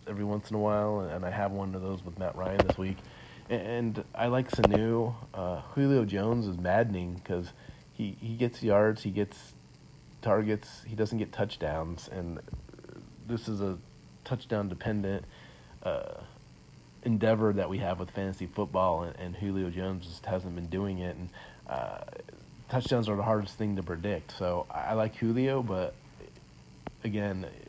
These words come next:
history is showing that he's not scoring, and y-, you know, you, you can't like that. But it's not like you're n-, gonna bench Julio. Uh,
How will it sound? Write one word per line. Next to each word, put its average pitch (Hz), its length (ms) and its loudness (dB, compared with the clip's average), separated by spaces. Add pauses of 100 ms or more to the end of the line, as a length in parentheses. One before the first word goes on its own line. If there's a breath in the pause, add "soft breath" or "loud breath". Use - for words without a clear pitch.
(160)
history 110 340 -2
is 92 80 -2
showing 101 280 0
that 95 100 -2
he's 95 120 -4
not 95 200 -2
scoring, 95 560 -2
and 85 200 -6 (520 loud breath)
y-, 101 260 -6
you 101 80 -4
know, 90 80 -2
you, 92 220 -4
you 101 100 -4
can't 98 300 -2
like 95 220 0
that. 82 260 2 (340)
But 120 120 6
it's 110 100 0
not 147 100 8
like 120 160 4
you're 107 80 0
n-, 104 180 0
gonna 104 200 2
bench 92 300 -2
Julio. 85 540 -8 (360)
Uh, - 60 -16